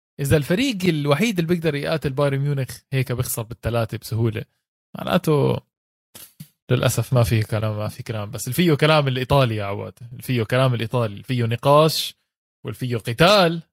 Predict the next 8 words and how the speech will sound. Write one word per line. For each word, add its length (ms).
هو 160
الإيطالي. 460
هذا 180
السنة 520
الإيطالي 420
مش 140
مخيب 340
ظننا. 300